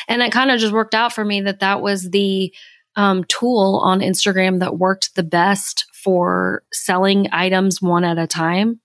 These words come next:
you know, because I've known a, a lot of pages who sell items, like, in each post, and it just clogs up your feed and it's hard to really find the right information. So I found that keeping it in stories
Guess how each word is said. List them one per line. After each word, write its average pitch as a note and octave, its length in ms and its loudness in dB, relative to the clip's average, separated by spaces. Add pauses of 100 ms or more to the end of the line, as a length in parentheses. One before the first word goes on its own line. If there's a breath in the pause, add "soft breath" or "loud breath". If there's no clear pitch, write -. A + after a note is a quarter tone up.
you A3+ 120 2
know, A3 240 2 (240 loud breath)
because G#3 420 0 (300 loud breath)
I've G3 160 -2 (100)
known G#3 300 2
a, G3+ 140 0
a G3+ 80 0
lot G3 240 2
of F#3+ 100 -2
pages G3 500 0
who F#3+ 460 0 (120)
sell F#3 520 2
items, F#3 380 -2
like, F3+ 200 -6
in F#3 240 0
each - 380 -2
post, - 720 -2 (540 soft breath)
and G3 180 2
it F3+ 120 -2
just F3+ 260 -2
clogs F3+ 500 0
up F3+ 180 0
your F3 140 0
feed F3 580 0
and F3 180 -2
it's - 400 -4
hard G3 300 -2
to F3+ 80 2
really E3+ 260 0
find E3+ 420 0
the E3 160 -2
right D#3+ 160 0
information. E3+ 680 2
So D#3+ 200 0
I D#3+ 140 2
found F3 280 -2
that - 160 -8
keeping G3 340 0
it E3 100 0
in D#3+ 120 0
stories E3 580 0